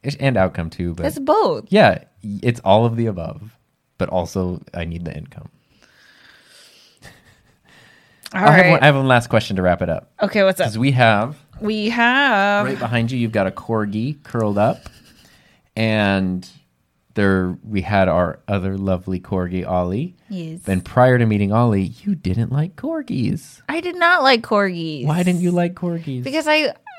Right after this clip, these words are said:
Speaker 2: the corgi, okay, so here's me being hella judgmental. I'll be the first to admit this, but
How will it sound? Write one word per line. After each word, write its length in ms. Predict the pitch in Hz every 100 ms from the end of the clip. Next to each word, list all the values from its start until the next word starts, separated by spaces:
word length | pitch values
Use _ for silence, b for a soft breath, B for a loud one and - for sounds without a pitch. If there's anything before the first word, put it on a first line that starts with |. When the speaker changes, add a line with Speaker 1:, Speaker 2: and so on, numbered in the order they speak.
| 640 -
Speaker 2:
the 160 | - 214
corgi, 540 | 226 - 285 302 302 302
okay, 300 | - 196 160
so 260 | 160 180 165
here's 400 | 160 196 220 165
me 320 | 160 185 156 - -
being 260 | 185 170 160
hella 320 | 160 165 151
judgmental. 540 | 143 143 180 135 - 127
I'll 140 | 135
be 300 | 139 135 165
the 80 | 160
first 300 | 151 214 220
to 80 | - 156
admit 280 | 156 131 -
this, 240 | 107 -
but 300 | - 151 -